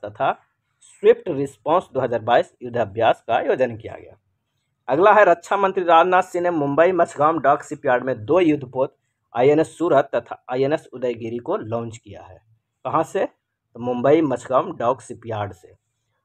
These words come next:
आईएनएस सूरत प्रोजेक्ट पन्द्रह बी के तहत निर्मित चौथा युद्धपोत है, जबकि उदयगिरी प्रोजेक्ट सत्रह ए के तहत निर्मित तीसरा जहाज है।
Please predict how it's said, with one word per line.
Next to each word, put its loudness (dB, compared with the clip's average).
आईएनएस 2
सूरत 0
प्रोजेक्ट -2
पन्द्रह 2
बी -4
के -2
तहत -2
निर्मित -2
चौथा -2
युद्धपोत -2
है, -4
जबकि -2
उदयगिरी 0
प्रोजेक्ट -6
सत्रह -2
ए -10
के -8
तहत -8
निर्मित -10
तीसरा -2
जहाज -4
है। -20